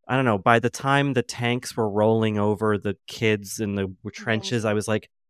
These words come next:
Speaker 1: "This director seems kind of obsessed with this imagery." You know,
Speaker 2: Yeah.
Speaker 1: it do-, it didn't
Speaker 2: Gosh.
Speaker 1: feel anti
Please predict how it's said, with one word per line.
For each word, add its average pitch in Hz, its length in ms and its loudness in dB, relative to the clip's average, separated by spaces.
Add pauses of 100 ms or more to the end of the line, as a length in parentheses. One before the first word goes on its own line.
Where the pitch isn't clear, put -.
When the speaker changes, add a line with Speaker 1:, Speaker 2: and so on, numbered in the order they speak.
(200)
Speaker 1:
"This 202 220 0
director 254 380 0
seems 170 280 -2
kind 135 220 -4
of 107 60 -10
obsessed - 520 -6
with 95 80 -10
this 90 180 -10
imagery." 76 460 -12 (300)
You 117 120 -2
know, 107 200 4
Speaker 2:
Yeah. - 120 0
Speaker 1:
it - 60 -2
do-, 147 240 2
it 131 80 -2
didn't 160 300 0
Speaker 2:
Gosh. - 140 -16
Speaker 1:
feel 123 380 2
anti 98 500 -2